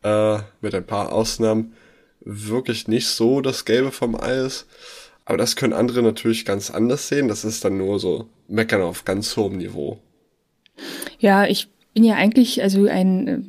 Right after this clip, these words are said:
Speaker 2: geh gerne in die Mensa, ähm, weiß ich auch nicht so genau, also <laughs> warum jetzt, aber irgendwie, ich finde es halt toll, wenn da alle so rumwuseln, ähm, aber mich hatte tatsächlich zwischendrin auch mal so Nudelgericht verschreckt. Also man hat ja immer so seine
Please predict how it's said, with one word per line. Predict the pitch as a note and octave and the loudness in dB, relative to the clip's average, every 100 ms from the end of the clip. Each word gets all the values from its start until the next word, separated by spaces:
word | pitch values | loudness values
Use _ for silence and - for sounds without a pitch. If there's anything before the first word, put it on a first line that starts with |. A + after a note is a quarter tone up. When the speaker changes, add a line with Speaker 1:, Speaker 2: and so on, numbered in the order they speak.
| G3 | -6
Speaker 2:
geh | - F#3 | -2 0
gerne | E3 G3 G3+ | 2 4 4
in | E3+ | 4
die | E3+ | 2
Mensa, | D#3+ F3 G3+ A3+ B3 - - - _ - | 4 4 4 2 0 -8 -20 -20 _ -4
ähm, | F#3 F3+ F3+ E3+ - | -2 0 -2 -8 -2
weiß | F3 F#3 | 0 0
ich | F3 - | -2 -2
auch | F3+ | 2
nicht | G3 | 2
so | - F3 | 2 2
genau, | F3 E3+ E3+ | 2 2 0
also | G3 F3+ F3 | -2 0 2
<laughs> | F#3+ - C4 - | 4 6 6 6
warum | B3 A#3 C4+ C4 | 6 8 8 8
jetzt, | C#4+ - A3+ | 4 4 -2
aber | G3+ G3 | 0 0
irgendwie, | G3+ - G3+ - - | -2 -2 -8 -8 0
ich | C#4+ | 0
finde | - B3+ | 4 4
es | G#3 | 4
halt | F#3 F3+ | -2 -2
toll, | F3 F3 | -2 0
wenn | E3+ | 0
da | E3+ | 0
alle | D#3+ F3+ | -2 -4
so | F3 E3+ - - - - | -2 -4 -6 -20 -12 2
rumwuseln, | G3+ G3+ F#3+ G3+ G3+ G3 G3 G3 - - - _ | 2 4 0 0 0 0 0 -4 -8 -20 -20 _
ähm, | F#3 F3+ F3+ F3+ - - - - _ _ | -6 -4 -4 -8 -14 -20 -20 -20 _ _
aber | F3 G3+ | -2 0
mich | G#3 G#3 G#3+ | 0 0 -2
hatte | A3+ A3 | -4 -6
tatsächlich | G#3+ G3+ A3 C4+ B3+ | -6 -4 -2 -2 -4
zwischendrin | - A3+ A3 A3 | -6 -2 -2 -2
auch | A#3+ | -4
mal | A3 G#3+ | -4 0
so | G3+ | 2
Nudelgericht | A3 C4+ G#3+ F3 D#3+ D#3 - | 4 4 2 2 -4 -8 -8
verschreckt. | E3 - F3 F3 - | -8 -6 -6 -8 -6
Also | F3 | -4
man | F3+ E3+ | -2 -2
hat | G3 | -4
ja | G#3 | -4
immer | G#3 G3 | -2 0
so | G3+ | 0
seine | G3 F#3+ F#3 F#3 F3+ | 0 0 0 0 -2